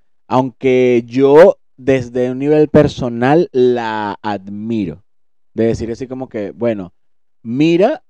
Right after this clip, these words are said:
a los huevones a los que no les quieres aumentar el, el presupuesto para que puedan defender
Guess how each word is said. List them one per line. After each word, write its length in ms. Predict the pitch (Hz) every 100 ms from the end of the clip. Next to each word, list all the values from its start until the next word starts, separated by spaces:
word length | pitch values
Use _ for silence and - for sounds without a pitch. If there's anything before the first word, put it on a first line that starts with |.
| _ _ _ _ -
a 100 | 131
los 340 | 127 120 113
huevones 540 | 120 120 120 127 160 170
a 40 |
los 120 | 139
que 100 | -
no 100 | 113
les 160 | 123 127
quieres 300 | - 143 147
aumentar 520 | 147 127 110 107 104
el, 360 | 113 120 120 110
el 220 | 135 110
presupuesto 680 | 104 107 107 101 131 110 170
para 180 | 165 127
que 120 | 110
puedan 340 | 104 107 107 123
defender 640 | 123 104 95 95 98